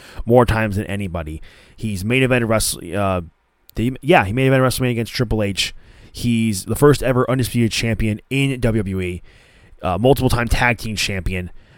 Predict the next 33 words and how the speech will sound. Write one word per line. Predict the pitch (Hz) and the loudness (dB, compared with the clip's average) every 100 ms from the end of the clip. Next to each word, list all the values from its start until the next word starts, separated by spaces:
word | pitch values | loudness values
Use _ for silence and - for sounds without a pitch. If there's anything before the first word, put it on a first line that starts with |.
| - | -4
multiple | 113 123 123 107 | 0 2 0 0
time | 113 110 104 | 0 0 0
United | 92 110 110 107 | 0 0 2 0
States | - 110 113 | -2 -4 -2
champion. | - 110 101 95 90 90 - - - - - | -4 -4 -2 -4 -6 -8 -16 -20 -20 -20 -8
Uh, | 104 101 95 - _ _ | -4 -2 -4 -8 _ _
the | 113 117 | -6 2
list | 151 - | 2 4
goes | 127 | 4
on | 120 | 4
and | 107 | 2
on | 107 107 | 2 0
of | - 92 | -2 -4
the | 101 | -2
amazing | 104 101 95 92 | -2 -2 -4 -6
feuds | - 123 131 101 | 0 4 4 4
he's | 104 85 | -2 -4
had, | 92 87 87 | -4 -6 -4
but | 104 92 | -4 0
this | 101 170 - | 2 2 6
was | 175 131 | 4 6
the | 131 | 2
match | 117 107 101 - 92 | 2 0 -2 -4 -2
where | 101 98 98 | 0 0 -2
it | 104 - | -6 -8
really | 104 113 123 117 113 110 - | -2 2 2 2 0 -2 -6
solidified | - 110 107 110 - 104 101 92 | -4 -2 -2 -2 -2 -2 -4 -4
Jericho | 101 98 - 101 92 90 - _ _ _ _ _ _ _ _ _ _ - - | -2 -4 -4 -4 -2 -6 -12 _ _ _ _ _ _ _ _ _ _ -14 -6
as | 117 | -2
a | 120 | -2
top | - 101 92 | -2 -4 -4
guy, | 92 76 - - | -6 -6 -10 -6
because | 104 120 104 - | 0 2 2 -4